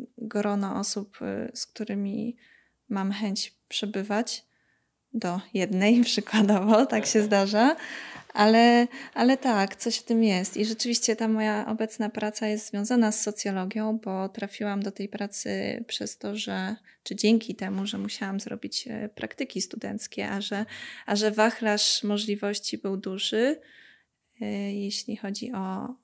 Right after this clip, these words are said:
Speaker 1: o, o wybór, e, tego, gdzie te praktyki mogą się odbywać, to stwierdziłam, że warto zamiast przekładać papiery w jakimś biurze,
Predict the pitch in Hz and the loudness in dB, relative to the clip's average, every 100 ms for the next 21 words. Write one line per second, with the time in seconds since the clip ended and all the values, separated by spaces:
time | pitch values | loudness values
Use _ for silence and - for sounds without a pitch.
0 | - 247 202 208 220 220 _ _ _ _ | -12 -10 -8 -8 -8 -8 _ _ _ _
1 | _ 233 202 208 202 185 214 269 269 - | _ -8 -2 -2 0 0 0 0 -2 -6
2 | - 247 - 196 190 - - 185 - - | -8 -10 -10 -8 -8 -6 -6 -6 -8 -8
3 | 185 - - 208 185 190 190 - 214 220 | -10 -10 -10 -6 -4 -4 -6 -6 -8 -6
4 | 247 233 277 330 - - 233 - - 262 | -4 -2 0 -2 -6 -4 -4 -6 -6 -6
5 | 254 220 233 233 220 214 233 - 247 240 | -4 0 2 4 2 0 -2 0 -4 -4
6 | - - - - - 226 247 240 - - | -10 -18 -20 -12 -2 4 4 4 0 -4
7 | 226 220 220 214 214 - 214 - 220 208 | 0 0 2 0 -2 -6 -8 -2 0 0
8 | 202 196 196 202 208 208 214 196 196 - | -2 -4 -2 -2 -2 -4 -4 -4 -4 -4
9 | 190 220 | 0 2